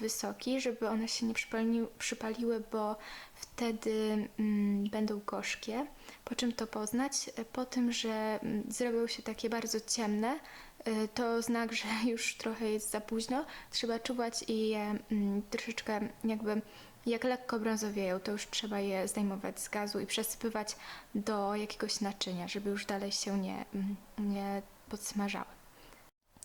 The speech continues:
Będzie potrzebna jeszcze kukurydza z puszki. E, masa po odsączeniu sto czterdzieści gramów. E, i tutaj taką kukurydzę po prostu odsączamy,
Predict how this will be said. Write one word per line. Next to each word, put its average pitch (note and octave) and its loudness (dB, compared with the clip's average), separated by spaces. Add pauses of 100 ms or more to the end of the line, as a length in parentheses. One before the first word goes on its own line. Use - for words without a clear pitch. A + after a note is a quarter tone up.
(280)
Będzie C4 2
potrzebna A#3 2
jeszcze A3+ 0
kukurydza A3+ 0
z - 0
puszki. - -2 (680)
E, A#3 4
masa C4+ 2
po B3 0
odsączeniu A#3+ 2
sto - 0
czterdzieści A3 0
gramów. G#3+ 2 (560)
E, A3 2
i B3 0
tutaj C4 0
taką A#3 0
kukurydzę A#3+ 0
po A#3 -2
prostu A3+ 2
odsączamy, A#3 2